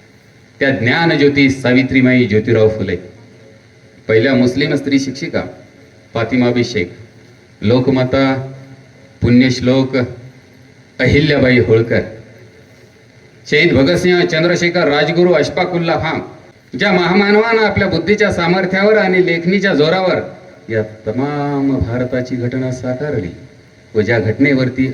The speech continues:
आजपर्यंत हा भारत देश जगला तगला ताटमानेनं उभा राहिला, ते घटनाकार महामानव डॉक्टर बाबासाहेब आंबेडकर. "जग बदल घालून घाव गेले सांगून मला भीमराव"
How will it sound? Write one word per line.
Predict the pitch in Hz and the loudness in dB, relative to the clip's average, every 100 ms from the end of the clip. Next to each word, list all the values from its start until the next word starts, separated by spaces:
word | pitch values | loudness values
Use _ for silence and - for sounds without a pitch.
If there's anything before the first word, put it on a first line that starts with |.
| - | -4
आजपर्यंत | 139 123 131 123 120 120 | -4 -2 -2 0 0 0
हा | 110 120 | -2 0
भारत | 104 110 156 | 0 0 0
देश | 120 113 | -2 -4
जगला | - 110 113 127 | -2 -2 0 0
तगला | 120 - 110 120 117 | 0 -2 -4 -2 -4
ताटमानेनं | - 123 120 120 120 117 110 - - - - | -2 -2 -2 -2 0 0 -2 -6 -14 -20 -4
उभा | 143 131 185 | 0 2 2
राहिला, | 135 120 110 92 - - - - - - - _ - - - _ - _ - - - - - | 2 2 0 -4 -10 -18 -20 -20 -20 -20 -20 _ -20 -20 -20 _ -20 _ -20 -20 -20 -8 0
ते | 135 | 2
घटनाकार | 135 151 175 - 156 | 2 0 0 0 2
महामानव | 135 147 170 170 170 98 - - - - - | 2 2 0 0 0 0 -4 -10 -20 -20 -6
डॉक्टर | 127 - 135 | -2 0 0
बाबासाहेब | 113 143 143 135 135 123 | 0 0 0 0 0 0
आंबेडकर. | 113 123 147 143 104 - - - - - - | -2 0 2 0 -2 -6 -14 -20 -20 -14 -4
"जग | 147 151 | 0 2
बदल | 139 190 190 | 2 2 0
घालून | 165 185 190 185 | 0 0 2 2
घाव | 143 160 185 170 | 2 0 0 0
गेले | 160 160 | 0 -2
सांगून | - 151 180 214 | -4 -2 0 2
मला | 180 165 | 2 0
भीमराव" | 139 123 139 139 123 | 0 2 2 2 -2